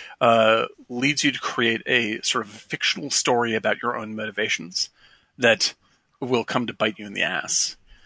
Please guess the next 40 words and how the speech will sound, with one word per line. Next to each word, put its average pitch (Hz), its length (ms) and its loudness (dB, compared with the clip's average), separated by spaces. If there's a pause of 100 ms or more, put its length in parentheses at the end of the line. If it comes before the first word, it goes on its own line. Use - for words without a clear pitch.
(160)
you 123 80 -2
know? 107 240 -2 (100)
And 123 140 0
I 113 80 4
think 131 160 0
that's - 200 0
happened 143 360 0
in 123 120 -2
the 123 100 0
immediate 156 340 0
sense. - 260 0
It's - 140 -2
happened 110 360 -4
to, 113 380 -2 (480)
uh, 107 600 2 (260)
you 117 120 -4
know, 104 260 -6 (240)
us - 400 4
on 120 160 0
the 107 340 -4 (240)
left. 120 460 2 (400)
Uh, 110 400 2 (440)
and 120 140 -2
that's 113 180 2
why 117 120 2
we 113 320 0
have - 180 -2
ended 113 240 -2
up 110 140 -4
with 110 120 -6
Trump. 151 360 -2 (440)
And 131 140 2
it's 135 160 2
about 143 320 0
to 147 80 -2
happen 139 640 0
to 131 400 -2 (600)
the 127 100 0
Trump 180 240 0
supporters. - 720 -8